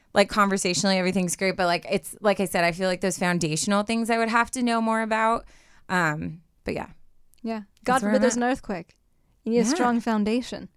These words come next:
Speaker 1: Strong <laughs> foundation.
Speaker 2: That's what it's all about.
Speaker 1: Yes.
Speaker 2: Well, totally fair. And, um, I feel like this comes across, like, a lot in relationships. You know, you want to make sure that, 'cause as much as we wanna say maybe there's no deal breakers, like, sometimes,
Speaker 1: Yeah.
Speaker 2: like,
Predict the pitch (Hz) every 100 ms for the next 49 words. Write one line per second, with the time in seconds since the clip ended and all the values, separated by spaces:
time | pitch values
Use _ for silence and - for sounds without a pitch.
0 | - - - 247 240 262 269 220 196 226
1 | 190 240 262 247 - 202 233 233 190 214
2 | 294 - - _ 254 247 - 349 403 392
3 | 392 427 403 - 381 175 - - - 262
4 | 262 254 247 - 240 233 226 - 240 247
5 | 302 277 254 - 254 240 214 - - 233
6 | 214 - 208 - - - 226 214 214 269
7 | - 214 196 185 - - 185 - - -
8 | - 226 240 220 208 233 233 233 233 247
9 | 220 - - 220 214 208 196 _ _ _
10 | _ _ _ _ _ - 226 294 339 -
11 | _ _ 330 311 381 494 381 - 277 247
12 | - 240 254 247 233 240 220 214 208 185
13 | 208 240 254 339 370 381 - 294 359 381
14 | - -